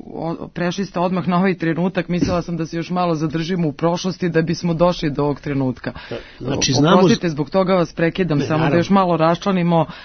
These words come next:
Speaker 1: prethodnih trideset godina.
Speaker 2: E, ja bih da se vratim na ovo što je počelo pre četiri godine. To je daleko važnije. Ostavimo sad ono što je bilo pre trideset godina.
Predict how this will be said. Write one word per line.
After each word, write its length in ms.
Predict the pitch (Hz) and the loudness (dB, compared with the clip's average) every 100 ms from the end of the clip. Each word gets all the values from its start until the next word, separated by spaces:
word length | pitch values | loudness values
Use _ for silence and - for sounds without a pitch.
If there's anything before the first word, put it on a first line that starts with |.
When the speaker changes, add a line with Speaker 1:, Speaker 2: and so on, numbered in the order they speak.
| - _ | -20 _
Speaker 1:
prethodnih 520 | 156 180 175 196 170 | 2 2 2 2 0
trideset 520 | - 156 156 165 180 160 | 0 0 2 0 -2 0
godina. 420 | 170 143 - - | 0 0 -2 -6
Speaker 2:
E, 1800 | - - - - - - _ - - - _ - - - _ _ - 57 55 110 - - - - 131 - - 139 | -14 -18 -20 -20 -20 -20 _ -20 -20 -20 _ -20 -20 -20 _ _ -16 -14 -12 -12 -14 -14 -14 -14 -14 -20 -14 -2
ja 60 | |
bih 120 | 143 | 4
da 80 | 170 | 4
se 140 | - 151 | 4 0
vratim 300 | 165 - 156 | -2 -2 -4
na 60 | |
ovo 60 | 151 | -2
što 160 | - | -2
je 60 | 143 | -4
počelo 380 | - 147 - 135 | -4 -4 -4 -4
pre 160 | 147 | -6
četiri 340 | 131 - 131 117 | -6 -6 -6 -6
godine. 280 | 113 95 _ _ _ - | -6 -10 _ _ _ -12
To 60 | |
je 40 | 170 | -4
daleko 360 | 226 185 135 | -2 0 -2
važnije. 300 | 120 110 107 | -2 -4 -4
Ostavimo 380 | 196 - 233 180 | -6 -4 -2 -2
sad 160 | - 165 | -2 -2
ono 120 | 156 | -4
što 180 | - 143 | -4 -4
je 40 | |
bilo 180 | 151 127 | -4 -4
pre 200 | 139 131 | -2 -4
trideset 440 | - 127 113 113 | -4 -8 -6 -6
godina. 260 | 113 110 92 | -8 -10 -12